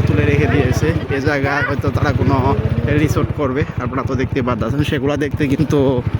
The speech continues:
অনেক সুন্দর আর অনেক সুন্দর করে ডিজাইন করেছে তারা।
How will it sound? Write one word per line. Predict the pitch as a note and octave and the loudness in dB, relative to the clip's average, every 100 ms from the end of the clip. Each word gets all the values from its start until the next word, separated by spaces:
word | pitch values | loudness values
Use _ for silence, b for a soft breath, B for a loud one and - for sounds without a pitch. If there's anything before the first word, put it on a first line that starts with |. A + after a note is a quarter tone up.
| - - - - E3 | -2 0 0 2 2
অনেক | D3+ C#3+ - | 2 2 0
সুন্দর | E3+ F3 D#3 C#3+ - - - | 2 2 2 0 0 0 0
আর | C3 | 0
অনেক | C#3+ C3+ | 0 2
সুন্দর | D#3 D#3+ D#3+ | 2 2 2
করে | D3 C3+ | 0 0
ডিজাইন | C#3 C#3+ C3 | 0 0 0
করেছে | C3+ A#2+ C3+ B2+ | 0 0 -2 -2
তারা। | A#2+ | -2